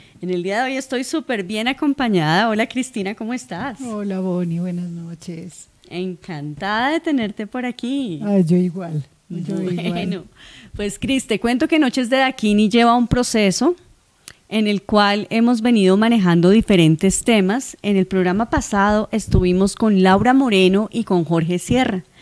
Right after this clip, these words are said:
Speaker 1: Laura Moreno de Mujeres que Despiertan y con Jorge Sierra, también un especialista, eh,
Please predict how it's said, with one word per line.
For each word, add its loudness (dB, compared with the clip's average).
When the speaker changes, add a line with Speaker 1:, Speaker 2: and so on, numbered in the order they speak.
Speaker 1:
Laura 4
Moreno 4
de 4
Mujeres 0
que 0
Despiertan 0
y -2
con -2
Jorge -2
Sierra, 0
también 2
un 0
especialista, 0
eh, -2